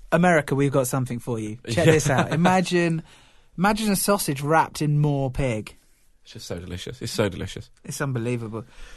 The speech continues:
Speaker 1: And then, right, so we've done, you've done the meal, you're having everything. Joel, literally, there's,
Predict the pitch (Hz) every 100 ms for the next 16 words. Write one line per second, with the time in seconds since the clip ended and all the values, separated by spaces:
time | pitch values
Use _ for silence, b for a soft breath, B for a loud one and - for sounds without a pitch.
0 | b - 170 185 185 180 160 151 120 -
1 | 160 196 202 170 175 202 208 185 156 151
2 | 151 160 165 170 160 151 156 147 139 -
3 | - 165 160 147 151 135 - 139 139 131